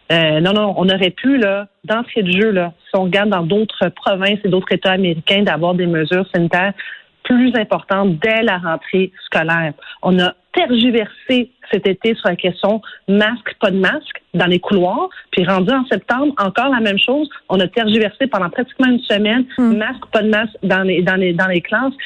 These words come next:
Speaker 1: Puis rappelons-nous, là, moi, j'avais proposé, est-ce qu'on peut avoir une rentrée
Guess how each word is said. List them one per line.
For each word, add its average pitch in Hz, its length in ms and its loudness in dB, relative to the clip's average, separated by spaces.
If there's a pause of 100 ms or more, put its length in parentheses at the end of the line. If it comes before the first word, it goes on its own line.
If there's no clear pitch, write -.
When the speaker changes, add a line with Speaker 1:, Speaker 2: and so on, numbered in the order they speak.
(140)
Speaker 1:
Puis 214 100 2
rappelons-nous, 202 640 2
là, 170 160 0 (260)
moi, 214 160 4
j'avais 226 160 2
proposé, 208 600 0 (320)
est-ce 196 160 0
qu'on 220 140 -2
peut - 200 -2
avoir 226 320 0
une 196 120 2
rentrée 180 460 0